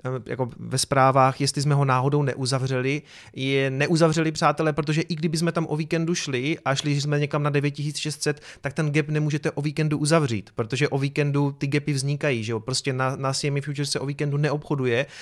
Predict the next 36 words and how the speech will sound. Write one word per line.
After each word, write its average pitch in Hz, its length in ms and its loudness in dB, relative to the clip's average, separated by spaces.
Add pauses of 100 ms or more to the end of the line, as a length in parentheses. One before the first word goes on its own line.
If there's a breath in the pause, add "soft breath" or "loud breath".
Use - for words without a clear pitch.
(160 loud breath)
to 143 80 0
znamená, 143 280 2
že 143 120 -2
o 143 80 -2
víkendu 143 340 0
nemůžou 143 340 2
být 135 160 -4
vyplněny. 131 500 -2
Takže 135 360 0 (420 loud breath)
jestli 139 380 0
to 170 120 2
máme 165 300 6
teď 160 200 0
vyplnit, 151 460 -2
tak 139 140 -2
zřejmě 139 380 0
jako 139 200 0
v 135 60 -4
následujícím 131 720 0
týdnu, 131 340 -2
nebo 127 220 -2
prostě 147 280 0
musí 151 160 2
to 143 60 -4
být 139 140 -2
v - 20 -20
pracovním 135 460 0
týdnu. 113 320 -4 (140 loud breath)
Ten 151 200 6
problém 151 640 6
s - 140 -2
tím 160 220 4
je, 139 340 4
že, 135 500 4 (200)
mm, 123 300 -2
prostě 139 360 2